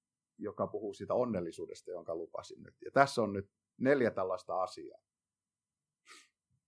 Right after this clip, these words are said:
mitä aivotutkijat sanovat onnellisuudesta. Tässä muuten ihan tutkittu, että miten se vaikuttaa tänne aivojen eri osiin,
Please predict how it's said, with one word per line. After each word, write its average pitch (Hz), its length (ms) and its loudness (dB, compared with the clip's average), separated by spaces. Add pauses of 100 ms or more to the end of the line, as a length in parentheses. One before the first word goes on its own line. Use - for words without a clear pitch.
(1160)
mitä 127 220 10
aivotutkijat 120 720 8
sanovat 98 420 2
onnellisuudesta. 87 840 -2
Tässä 123 300 2
muuten 113 280 4
ihan 151 180 4
tutkittu, - 460 0
että 98 140 -4
miten 107 220 2
se 101 140 0
vaikuttaa 98 580 4
tänne 90 260 -2
aivojen 87 500 2
eri 92 340 -4 (340)
osiin, 139 600 6